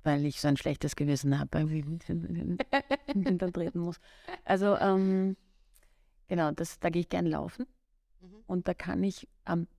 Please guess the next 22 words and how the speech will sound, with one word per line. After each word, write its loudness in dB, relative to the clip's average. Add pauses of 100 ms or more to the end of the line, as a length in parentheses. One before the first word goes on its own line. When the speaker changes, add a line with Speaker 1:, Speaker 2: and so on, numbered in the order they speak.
(120)
Speaker 1:
weil, 0
also, 0
äh, -8
A, 0
weil 2
ich's, -8
es -6
ist -6 (520)
Bewegung 0
draußen, 0
ähm, 0
das, -6
das, -8
äh, -10
gefällt -6
mir 0
schon -4
einmal. 2
Und 0
es -4
ist, -6
ähm, 2